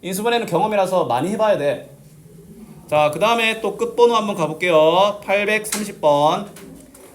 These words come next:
자, X의 값이 마이너스 일, 영, 일, 이, 일대 해를 구하라 라고 되어 있지? 맞지? 물론 다 대입해서 비교하는 것도 있겠지만, 근-,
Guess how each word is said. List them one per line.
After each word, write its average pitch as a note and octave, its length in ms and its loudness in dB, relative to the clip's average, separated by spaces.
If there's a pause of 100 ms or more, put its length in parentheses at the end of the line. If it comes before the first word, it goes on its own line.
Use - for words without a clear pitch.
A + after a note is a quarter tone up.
자, F3 160 0
X의 A#3+ 280 2
값이 G#3+ 300 -4
마이너스 G3 440 -2
일, A3+ 520 0
영, G3+ 400 4
일, G#3 400 -2
이, C#3+ 180 -8
일대 F#3+ 600 0
해를 G3+ 240 -2
구하라 D#3+ 400 2
라고 D3+ 160 0
되어 D#3+ 160 0
있지? F3+ 440 -6 (480)
맞지? G#3+ 440 -6 (420)
물론 G#3 240 0
다 G3+ 220 0
대입해서 F#3+ 600 2
비교하는 E3+ 320 -4
것도 F#3 220 -8
있겠지만, E3 600 -6 (100)
근-, F3 400 -6